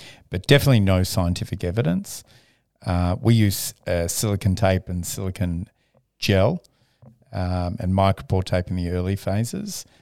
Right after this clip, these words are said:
Um, there's evidence around all of those things, um, but no evidence around vitamin E.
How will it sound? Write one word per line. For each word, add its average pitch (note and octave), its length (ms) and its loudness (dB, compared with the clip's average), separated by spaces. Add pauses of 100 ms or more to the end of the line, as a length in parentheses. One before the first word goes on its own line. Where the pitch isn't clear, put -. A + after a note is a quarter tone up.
(360)
Um, F2+ 460 -2
there's A#2+ 300 4
evidence G2 500 0
around F#2 380 0
all F2+ 260 -4
of E2+ 120 -10
those F2+ 300 -2
things, E3+ 500 -4 (220)
um, F2 380 -4
but G2 160 -4
no G2 220 4
evidence F2 380 -6
around F2+ 160 -4
vitamin F2+ 380 -6
E. F#2 180 -10